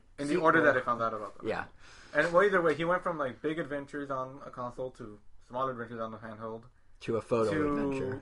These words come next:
Speaker 1: Yeah, to a photo, like, even, like, more cut down, and then now
Speaker 2: Yeah.
Speaker 1: side scroller. Like, what's next? The Match three game?
Speaker 2: Yeah. <laughs> Next is just gonna be, like, poke him with the stylus, and he beeps, and that's the whole <laughs> game. But yeah, for those who don't know, so just to really quick fill
Speaker 1: So
Speaker 2: it
Speaker 1: no,
Speaker 2: in.
Speaker 1: no, it's gonna be, you have to match different outlets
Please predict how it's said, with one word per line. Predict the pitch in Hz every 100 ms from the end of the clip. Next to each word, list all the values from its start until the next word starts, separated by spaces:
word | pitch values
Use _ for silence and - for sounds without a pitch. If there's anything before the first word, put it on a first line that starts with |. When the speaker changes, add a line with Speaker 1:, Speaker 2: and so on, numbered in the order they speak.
| -
Speaker 1:
Yeah, | 131
to | 139
a | 131
photo, | - 147 147
like, | 135 143
even, | 147 151 139
like, | 123
more | 127 139 131
cut | 135 113
down, | 120 117
and | 123
then | 120
now | 123
Speaker 2:
Yeah. | 127 98
Speaker 1:
side | 127 -
scroller. | 120 113 110
Like, | 107
what's | 117 -
next? | 123 -
The |
Match | 107 113 - -
three | 110 120
game? | 135 147 151 156 -
Speaker 2:
Yeah. | 117 131 - - -
<laughs> | 175 214 214 147
Next | 170 175
is | 175
just | 170 143
gonna | 151 131
be, | 131
like, | 120 - -
poke | - 185 -
him | 147
with | 131 120
the |
stylus, | 120 135 131 117 110
and | 117 113
he | 127
beeps, | 143 117 - - -
and | - 117
that's | -
the | 120
whole | 123
<laughs> |
game. | 120 - - 127 - - - - - -
But | 156
yeah, | 165
for | 175
those | 208 240
who |
don't | 262 180
know, | 117 - -
so | 151
just | 139 170
to | 190
really | 156 143
quick | 139 -
fill | 135
Speaker 1:
So | 117
Speaker 2:
it |
Speaker 1:
no, | 202
Speaker 2:
in. | 185
Speaker 1:
no, |
it's | 175
gonna | 180 185
be, | 156 165 170 -
you | 143
have | 147
to | 151
match | 123 131 135 - -
different | 131 143 135
outlets | - 117 123 127 -